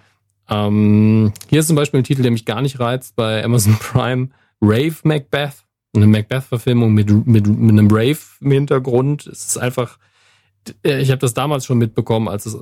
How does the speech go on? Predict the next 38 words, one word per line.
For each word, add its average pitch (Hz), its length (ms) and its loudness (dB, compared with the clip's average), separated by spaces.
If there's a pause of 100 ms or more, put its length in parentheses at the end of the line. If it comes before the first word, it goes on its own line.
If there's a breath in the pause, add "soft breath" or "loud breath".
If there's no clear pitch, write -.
als 107 420 -8
er 110 80 2
in 104 60 0
die 104 60 0
Kinos 127 320 -2
kam 104 180 -2
und 104 80 2
dachte 110 200 -6
mir, 107 100 0
„Was - 340 -6
soll 123 280 0
das?“ - 480 -8
Aber 113 180 -2
vielleicht 139 340 -4
gucke 143 200 -2
ich's 131 120 -6
doch 135 220 -6
aus 104 200 -6
irgendwie 104 520 0 (220)
Selbstgeißelungsmotivationen. 98 1600 -2 (1160 loud breath)
Ähm, 107 680 -2
dann 156 200 -2
auf 202 140 -4
Prime 135 200 -2
Video 123 260 2
endlich 185 340 2
mal 156 180 2
was 143 160 -2
für 143 80 -2
meine 139 260 -2
Generation 110 640 -2
hier. 117 160 2
Die 120 180 -2
alten 180 360 0
Staffeln 156 680 -4
von 131 320 -2
Die 127 140 2
Schlümpfe - 560 2